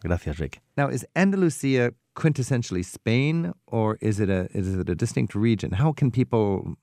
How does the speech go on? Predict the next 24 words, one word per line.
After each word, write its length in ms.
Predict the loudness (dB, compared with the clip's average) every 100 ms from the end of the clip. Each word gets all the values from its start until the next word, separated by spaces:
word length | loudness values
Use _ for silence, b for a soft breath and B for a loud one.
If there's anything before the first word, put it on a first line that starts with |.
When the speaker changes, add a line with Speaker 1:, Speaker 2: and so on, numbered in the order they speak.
| -8
Speaker 2:
put 200 | -6 0
Andalusia 540 | 0 2 0 0 0
in 80 | 0
its 160 | -4 -4
right 180 | -6 -6
spot, 380 | -10 -10 -12 _ -10
Federico? 480 | -4 -2 -2 -2 -10 -12 _ -2
Speaker 1:
Andalusia 600 | 2 2 0 0 2 4
is, 180 | 2 0
is 180 | -2
the 260 | -2 -2 -4
soul 320 | -2 0 0
of 180 | -2 -6
Spain. 380 | -6 -6 -6 -12 -12 -6
I 60 |
mean, 160 | -2 -2
for 240 | -2 -4
good 420 | 0 4 4 4 0
or 60 |
for 140 | -4 -2
bad 260 | 0 0
reasons, 360 | -2 -2 -4 -4
it's 180 | -6 -8
just 400 | -6 -6 -6